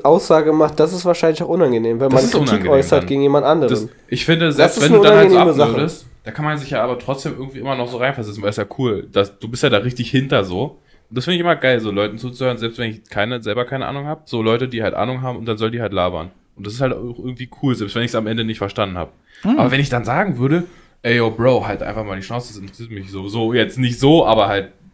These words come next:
Speaker 2: netter, aber
Speaker 3: Ja, okay,
Speaker 2: so
Speaker 3: ja,
Speaker 2: im
Speaker 3: gut.
Speaker 2: Geiste so.
Speaker 3: Im Geiste.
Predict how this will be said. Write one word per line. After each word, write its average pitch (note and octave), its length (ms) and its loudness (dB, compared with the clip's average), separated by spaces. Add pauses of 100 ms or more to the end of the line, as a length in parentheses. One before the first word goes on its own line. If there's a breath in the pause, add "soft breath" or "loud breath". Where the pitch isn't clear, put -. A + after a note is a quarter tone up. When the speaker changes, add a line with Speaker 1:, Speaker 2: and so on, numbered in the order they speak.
(320)
Speaker 2:
netter, A2+ 480 0
aber - 180 2
Speaker 3:
Ja, E3 80 6
okay, E3 180 2
Speaker 2:
so D3+ 40 4
Speaker 3:
ja, D3+ 140 6
Speaker 2:
im A2 100 -4
Speaker 3:
gut. - 100 2
Speaker 2:
Geiste B2 340 2
so. G#2+ 340 -4 (100)
Speaker 3:
Im D3 100 -4
Geiste. - 380 -2